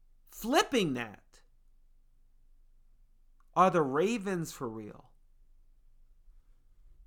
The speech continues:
What happened to the Ravens to lose the way that they did at home after not just winning five straight,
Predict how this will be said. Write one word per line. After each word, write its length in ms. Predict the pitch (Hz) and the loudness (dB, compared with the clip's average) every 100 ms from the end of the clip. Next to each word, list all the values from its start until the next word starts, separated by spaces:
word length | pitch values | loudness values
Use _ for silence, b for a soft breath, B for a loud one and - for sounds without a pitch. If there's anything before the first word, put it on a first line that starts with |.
| - | 2
What 220 | 262 - | 8 8
happened 580 | - 196 254 311 226 202 | 8 6 6 6 2 -2
to 120 | 202 | 0
the 120 | 185 165 | 0 2
Ravens 640 | 156 196 190 151 127 123 | 4 4 4 0 -2 -4
to 180 | - 190 | 0 0
lose 880 | 165 165 220 254 214 151 131 120 - b b - | 0 0 2 4 4 4 2 -2 -10 b b 2
the 100 | 175 | 4
way 240 | 208 208 | 6 4
that 220 | 185 180 | 4 2
they 140 | 196 190 | 2 2
did 240 | 165 185 | 2 2
at 160 | 175 160 | 2 0
home 500 | 165 160 117 - - - _ _ _ _ - | 0 0 0 -8 -18 -20 _ _ _ _ -2
after 760 | 180 190 - 190 185 180 175 - - - - - _ - - - - - - - - - - _ - | 4 4 4 4 6 6 4 -2 -20 -20 -20 -20 _ -20 -20 -20 -20 -20 -20 -20 -20 -20 -20 _ 4
not 280 | 170 302 - | 6 6 6
just 280 | 190 - | 2 2
winning 440 | 123 160 262 214 143 | 0 2 4 2 0
five 420 | - 123 113 117 | 0 0 0 -6
straight, 480 | - - 104 - | -12 6 8 8